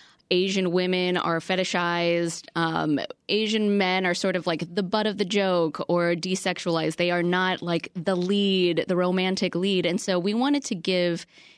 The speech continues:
guests the opportunity to kind of reclaim, not necessarily reclaim, but redefine that word,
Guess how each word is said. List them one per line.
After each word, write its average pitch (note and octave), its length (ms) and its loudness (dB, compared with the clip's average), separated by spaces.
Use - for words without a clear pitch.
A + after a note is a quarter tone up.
guests F3 240 -2
the F3 180 0
opportunity E3 760 0
to E3+ 120 -2
kind F3 300 -2
of E3 160 -2
reclaim, C4 800 0
not D4 200 0
necessarily A3+ 500 0
reclaim, F#3+ 340 0
but G#3+ 140 -2
redefine F#3 720 0
that A3 220 0
word, A3 340 0